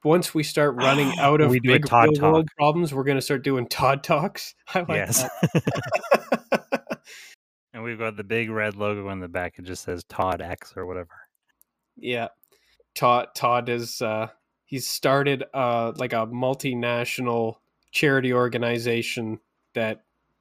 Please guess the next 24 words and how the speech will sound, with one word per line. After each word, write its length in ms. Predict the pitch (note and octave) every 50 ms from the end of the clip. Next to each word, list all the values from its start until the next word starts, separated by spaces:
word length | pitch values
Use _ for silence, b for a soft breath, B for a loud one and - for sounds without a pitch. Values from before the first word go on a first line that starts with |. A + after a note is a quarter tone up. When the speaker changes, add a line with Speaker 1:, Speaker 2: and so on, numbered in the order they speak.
| _ _ -
Speaker 1:
also 320 | C#3 C3 C3+ - - C#3+
happens 400 | A#2+ A#2+ B2 A#2+ - A#2+ A#2+ - -
to 80 | C#3
be 140 | A#2+ C3 B2
a 60 | A#2+
massive 560 | A#2 A#2+ A#2+ A#2 A#2 A#2+ A#2+ - C3+ A#2 A2 - _ _ _ -
education, 640 | D3+ C3+ B2 C3 A#2+ - - A#2+ G#2+ A2+ A2+ - _ _ _ -
a 120 | C3 B2+
big, 440 | A#2+ C3+ - _ - D3 C#3 C3 B2
big 180 | - B2+ A#2+ A#2+
educational 720 | A#2 A#2 A#2 B2 - - A#2+ A#2 A#2 - - A#2+ A2 A2
thing. 280 | - A2+ G#2+ G#2+ A2
And 140 | A2+ A2+ A2
so 100 | - C3
we're 120 | A#2 A#2 A#2
doing 320 | A2+ B2 A#2+ A#2 A2+ A2
a 40 | G#2+
Todd 280 | - - G#2+ G#2 G#2+
Talk. 340 | - - G#2+ - - _ - _ _ _ _ _ _ _ _ _ _ _ - -
M-, 180 | D3 D3+ - _ -
in, 180 | - E3 D#3+ D#3+
in 220 | D3+ D#3 D3+ D3+ D3
the 60 | C#3
meantime, 720 | C#3 D3 C#3 C3+ C3 - C#3+ B2+ B2+ B2+ B2+ A#2+ A#2+ -